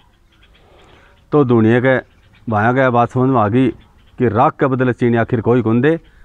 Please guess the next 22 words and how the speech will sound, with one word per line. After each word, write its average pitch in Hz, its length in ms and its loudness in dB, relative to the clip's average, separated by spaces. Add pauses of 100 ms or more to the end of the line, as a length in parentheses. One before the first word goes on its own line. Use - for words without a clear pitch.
(320)
और 143 160 0
दुनिया 113 500 2
अपने 127 220 -2
साथ 131 180 -2 (180)
बहुत 110 240 -4
भारी 107 300 -2 (920)
चीटिंग 131 280 0
करी 110 200 0
है, 90 140 -4
बहुत 101 320 -2 (640)
बड़ो 156 200 0
धोखो 123 300 -2
करो 87 160 -4
है। 73 120 -12 (1080)
तो 147 100 2
उन्हें 160 260 2
गुस्सो 156 320 2
तो 160 80 0
आ 151 120 4
रही 180 180 4
हो 143 300 0 (840)
और 120 420 2